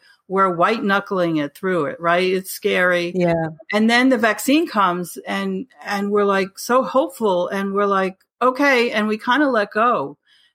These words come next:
Speaker 1: and all
Speaker 2: Yeah.
Speaker 1: the emotions come, s-, s-, you know, pouring out. <laughs> And
Speaker 2: Yeah.
Speaker 1: I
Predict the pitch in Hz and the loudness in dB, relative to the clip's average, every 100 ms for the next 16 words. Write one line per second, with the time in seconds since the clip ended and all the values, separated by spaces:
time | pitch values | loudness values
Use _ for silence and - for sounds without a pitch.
0 | - 202 196 220 226 247 247 220 208 262 | -8 -6 -4 0 0 2 0 2 2 2
1 | - 202 160 - - 185 175 170 - - | -2 -4 -4 -6 -4 -4 -2 -6 -10 -20
2 | _ _ - - - 202 202 180 170 170 | _ _ -14 -14 -6 -4 0 0 0 -4
3 | - 247 294 262 190 165 190 151 147 - | -4 0 2 2 0 0 2 0 -2 -10
4 | - - 220 _ 359 339 294 - _ 208 | -16 -12 -14 _ -14 -14 -16 -20 _ 0
5 | 208 160 - 240 | 2 2 0 -2